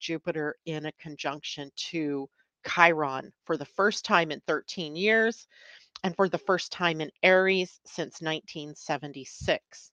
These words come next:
So epic, right? Or sort of epic. And what does all of that mean for us? What does it mean for us as individuals?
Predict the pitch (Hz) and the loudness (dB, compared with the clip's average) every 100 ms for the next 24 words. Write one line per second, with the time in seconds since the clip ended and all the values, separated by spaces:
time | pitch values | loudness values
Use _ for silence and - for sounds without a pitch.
0 | _ - - 156 123 - _ _ - 190 | _ -8 0 0 0 -10 _ _ 4 6
1 | 170 160 - 143 156 - - 147 139 - | 4 -2 -2 -2 -2 -4 -4 -4 -4 -6
2 | - - - 175 147 120 - 143 - _ | -10 -6 2 2 2 -4 -4 -6 -6 _
3 | - - - - - - 208 196 180 190 | -20 -20 -20 -18 -2 6 10 10 8 10
4 | 233 226 202 185 180 156 180 185 190 196 | 10 12 12 12 8 6 6 -2 0 2
5 | - 180 175 - - 170 180 180 - 180 | 6 4 2 -12 -6 2 4 4 0 0
6 | 180 180 170 156 - 156 156 156 190 214 | -2 2 4 4 2 -4 -4 2 6 6
7 | 226 190 185 180 - | 6 8 8 8 4